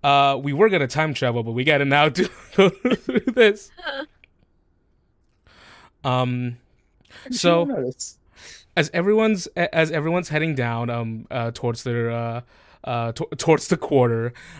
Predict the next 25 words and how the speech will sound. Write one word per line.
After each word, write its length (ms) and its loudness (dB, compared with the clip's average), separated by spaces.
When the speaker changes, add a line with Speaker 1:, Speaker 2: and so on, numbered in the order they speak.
Speaker 1:
uh, 540 0
<laughs> 520 -18
um, 480 -2
and 180 -4
the, 100 -6
the 140 -6
crew 280 -2
is 80 -2
beginning 480 -2
to, 320 -4
uh, 480 -6
put 140 -6
back, 200 -4
i-, 80 -4
uh, 300 -4
kind 200 -8
of, 60 -4
like, 240 -8
uh, 300 -6
put 160 -10
themselves 260 -4
back 220 -6
into 140 -8
bed. 340 -8
Um, 560 0